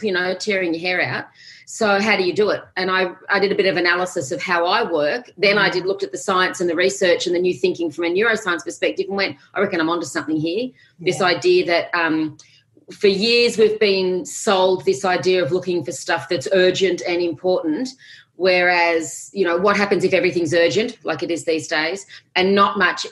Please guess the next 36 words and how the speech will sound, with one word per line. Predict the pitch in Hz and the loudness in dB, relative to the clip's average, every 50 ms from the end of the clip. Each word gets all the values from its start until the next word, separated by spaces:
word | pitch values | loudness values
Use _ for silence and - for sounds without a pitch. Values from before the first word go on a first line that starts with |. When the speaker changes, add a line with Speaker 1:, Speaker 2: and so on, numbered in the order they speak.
| - _ _ _ | -14 _ _ _
Speaker 1:
given | - 180 170 156 175 180 | -6 -4 -2 -2 -2 -4
to | - - - 180 170 165 165 165 151 - | -4 -4 -2 0 0 0 0 -2 -4 -8
when | 175 175 165 165 165 196 202 196 202 196 202 196 | -14 -20 -14 -2 0 2 4 4 4 4 4 2
should | 196 - 202 170 147 | 2 0 0 0 0
we | 175 170 | -2 -2
do | 151 165 160 156 151 | -2 -2 -2 -2 -2
work, | 156 151 135 120 - - | 0 -2 -2 -4 -4 -6
like | 165 151 135 - | -6 -6 -4 -2
energetically, | 175 165 165 156 135 165 160 156 160 - - 170 151 147 | -2 0 0 0 0 0 0 0 0 -2 -4 -2 -2 0
when | 165 165 165 | 0 0 0
is | 165 165 156 | 0 -2 -2
the | - 160 | -4 -4
best | - 156 151 151 - | -6 -6 -8 -8 -10
time | - 151 143 147 143 | -8 -6 -4 -4 -4
to | 143 | -4
do | 139 156 151 | -4 -4 -2
our | 147 143 | -2 -2
work? | 139 151 156 143 - - | -2 0 -2 -2 -2 -4
So | - - 220 208 190 190 - - - - _ _ | -2 0 2 2 2 0 -2 -6 -16 -20 _ _
two | - - 330 320 | -2 0 0 2
of | 302 262 | 2 0
those | 208 185 - - | 0 0 -2 -2
things, | - 185 165 160 139 | -2 -2 -2 -2 -2
one, | 190 247 262 277 277 | 0 0 2 2 2
make | 269 262 254 - - | 0 -2 -2 -4 -2
the | - 240 220 | -2 -2 0
world | 208 226 226 214 | 0 0 0 0
a | 214 | 0
better | 208 226 214 | -2 -2 -4
place | - - 226 214 214 208 - | -2 -2 0 0 0 -2 -4
for | 196 | -4
my | 196 196 | -4 -4
daughter, | 190 226 233 247 262 277 285 285 285 - - - _ - | -2 -2 -2 -2 0 0 0 -2 -2 -8 -14 -8 _ -2
and | 214 214 | 0 2
the | 220 214 208 | 2 2 2
other, | 220 226 208 208 196 208 233 269 | 2 2 2 2 0 0 0 -2